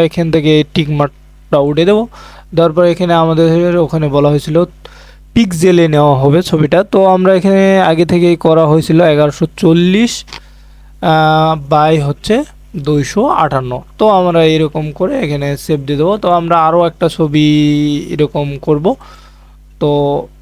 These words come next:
এই ছবিটা আমরা এখানে ওই রকম করে দেখাচ্ছি, আবার এটাও আমরা আপলোড দেব।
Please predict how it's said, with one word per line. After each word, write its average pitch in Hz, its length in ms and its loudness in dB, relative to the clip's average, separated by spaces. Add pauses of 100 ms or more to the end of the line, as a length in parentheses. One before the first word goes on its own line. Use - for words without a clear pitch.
(200)
এই 202 140 2
ছবিটা 175 380 0
আমরা 151 260 0 (300)
এখানে 143 340 -8
ওই 143 140 -2
রকম 139 440 -4
করে 139 280 -4
দেখাচ্ছি, 139 560 -4
আবার 143 380 0
এটাও 139 300 -2
আমরা 135 320 -2
আপলোড 139 380 -4
দেব। 170 160 0